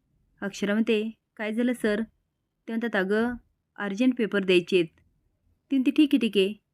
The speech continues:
मी लगेच येते." विद्या म्हणते, "अक्षू, अगं, आज सुट्टी आहे ना?" ती म्हणते, "थांब आई." आई म्हणते, "ही काय ऐकणार नाही."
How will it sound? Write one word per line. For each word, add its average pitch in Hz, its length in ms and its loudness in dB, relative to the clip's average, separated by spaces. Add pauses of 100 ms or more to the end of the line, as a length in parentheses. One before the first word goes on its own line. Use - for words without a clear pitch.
मी 254 140 -6
लगेच 214 280 -2
येते." 190 320 2 (600)
विद्या 208 220 -6
म्हणते, 220 180 0
"अक्षू, 202 500 -2 (200)
अगं, 214 200 -4
आज 226 100 0
सुट्टी - 340 -6
आहे 247 100 -4
ना?" 208 280 0 (640)
ती 240 60 -8
म्हणते, 240 200 0
"थांब 254 240 4
आई." 185 260 2 (460)
आई 202 140 0
म्हणते, 214 320 2 (480)
"ही 226 60 -6
काय 247 200 0
ऐकणार 180 280 0
नाही." 170 320 2